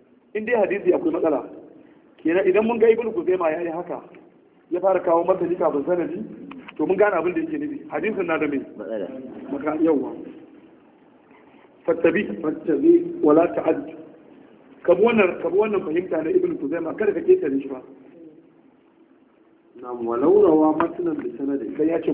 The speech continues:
Speaker 1: "Kullu man fa'ala kiza-, khilafa zalik, la aj'aluhu fi jildi."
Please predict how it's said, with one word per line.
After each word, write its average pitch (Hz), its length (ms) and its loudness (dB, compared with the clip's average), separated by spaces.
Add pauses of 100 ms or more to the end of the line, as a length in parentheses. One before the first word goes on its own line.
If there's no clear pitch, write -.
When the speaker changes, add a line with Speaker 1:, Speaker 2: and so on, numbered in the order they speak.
Speaker 1:
"Kullu 202 200 4
man 170 160 0
fa'ala 160 280 4
kiza-, 151 400 0 (160)
khilafa 151 340 2
zalik, 180 300 2 (460)
la 165 260 4
aj'aluhu 151 540 2
fi 160 120 6
jildi." 147 460 0